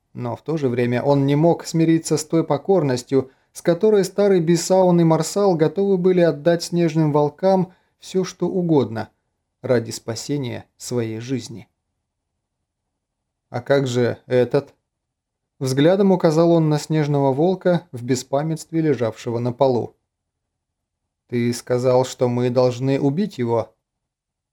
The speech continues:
«Я сказал снежным волкам,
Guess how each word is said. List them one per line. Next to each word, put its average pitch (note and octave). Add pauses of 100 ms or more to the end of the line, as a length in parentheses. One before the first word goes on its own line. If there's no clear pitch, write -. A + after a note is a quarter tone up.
(920)
«Я G#3
сказал G#3
снежным G3
волкам, F#3